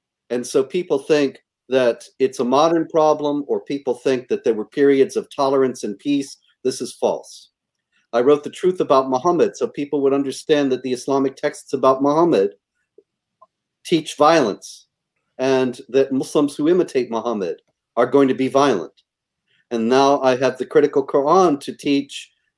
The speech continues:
people that the Quran itself teaches violence and warfare against unbelievers. Now,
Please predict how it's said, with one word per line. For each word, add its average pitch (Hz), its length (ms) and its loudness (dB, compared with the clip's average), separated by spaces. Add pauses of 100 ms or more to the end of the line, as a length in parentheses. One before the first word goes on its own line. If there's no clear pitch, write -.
(140)
people 147 480 0
that 127 360 2 (140)
the 135 120 -4
Quran 135 380 2
itself 190 500 2
teaches 113 360 -8
violence 92 600 -6 (260)
and 120 180 -4
warfare 123 400 2
against 101 320 -6
unbelievers. 87 720 -6 (460)
Now, 131 380 2